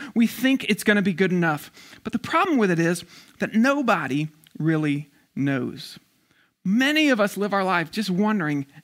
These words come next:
"Have I been good enough? Am I right with God? How can I ever know?" And in fact, I'll tell you the truth, I'm wearing a hat today 'cause,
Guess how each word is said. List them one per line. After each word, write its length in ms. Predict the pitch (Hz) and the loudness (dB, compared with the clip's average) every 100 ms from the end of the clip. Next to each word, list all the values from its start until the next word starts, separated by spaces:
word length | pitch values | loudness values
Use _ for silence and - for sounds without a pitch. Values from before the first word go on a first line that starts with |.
| - | -12
"Have 120 | 175 | -8
I 80 | 160 | -6
been 440 | 147 - 233 233 | -6 -2 0 2
good 120 | 214 196 | 2 2
enough? 300 | 170 135 - | 0 -2 0
Am 100 | 175 | 2
I 120 | 165 | 2
right 480 | 160 165 202 233 220 | 2 2 2 2 2
with 160 | 202 | 0
God? 180 | 160 160 | 2 0
How 240 | 165 262 277 | 2 0 0
can 220 | - 220 | 0 0
I 160 | 180 - | 0 -2
ever 400 | 208 214 208 214 - - - - | 0 0 0 -2 -4 -16 -14 -4
know?" 540 | 147 156 143 127 - - _ _ _ _ _ - - - | 0 0 0 -4 -10 -20 _ _ _ _ _ -20 -14 -2
And 100 | 180 | 0
in 60 | |
fact, 400 | 175 214 185 - _ _ _ _ _ _ - - | 4 4 4 -2 _ _ _ _ _ _ -10 -2
I'll 80 | |
tell 100 | 226 | 4
you 80 | 220 | 4
the 60 | 165 | 2
truth, 180 | 208 185 | 0 2
I'm 80 | |
wearing 140 | 180 175 | 2 2
a 40 | |
hat 200 | 165 156 | 2 0
today 180 | 165 165 | 0 -2
'cause, 300 | 190 147 - | 0 -2 -4